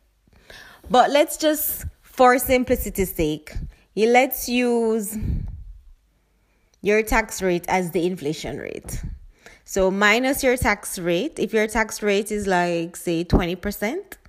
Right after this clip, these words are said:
of your income, so if you're making, like, a hundred dollars, your tax rate is twenty. So that means you will be making, you will be having eighty dollars,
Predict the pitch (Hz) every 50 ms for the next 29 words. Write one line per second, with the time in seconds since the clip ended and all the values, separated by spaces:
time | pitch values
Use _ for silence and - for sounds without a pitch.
0 | _ _ _ _ _ _ _ 185 175 202 202 - - 208 220 220 233 240 311 381
1 | 415 403 - - - _ _ _ _ _ _ _ _ _ _ _ _ _ _ _
2 | _ _ _ - - 208 202 202 190 170 220 208 - 214 202 202 202 208 208 202
3 | 196 196 190 190 - 220 196 190 190 185 175 170 170 170 165 165 165 165 165 -
4 | - - 175 175 202 185 190 170 202 180 175 151 147 147 156 180 254 294 - -
5 | - - - - - - - - - _ _ _ _ _ _ _ _ 175 175 175
6 | 214 185 180 - - 202 185 190 214 208 - - 208 175 170 170 170 - - 190
7 | 226 339 370 - - - - _ _ _ _ - - _ _ _ _ - 202 180
8 | 196 190 147 131 196 196 185 185 180 185 185 208 202 - - 185 190 190 180 180
9 | 185 175 175 185 180 175 175 175 170 165 160 - - 180 160 151 156 160 160 165
10 | 165 - 180 202 196 185 190 190 180 185 185 180 190 190 - - - - - 214
11 | 208 190 196 175 170 175 165 - - _ _ _ 220 233 220 220 - 208 180 165
12 | 131 - 98 82 - 180 - -